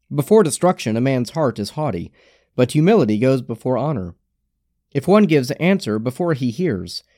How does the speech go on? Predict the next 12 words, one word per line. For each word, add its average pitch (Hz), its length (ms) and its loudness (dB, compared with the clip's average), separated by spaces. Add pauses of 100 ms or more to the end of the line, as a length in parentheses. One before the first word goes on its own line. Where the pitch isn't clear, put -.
(360)
it 160 100 4
is 160 140 2
his 131 140 -4
folly 139 400 -2
and 95 120 -4
shame. 92 460 -6 (760)
A 123 60 -2
man's 156 300 4
spirit 165 360 2
will 143 160 0
endure 156 260 2
sickness, - 560 -10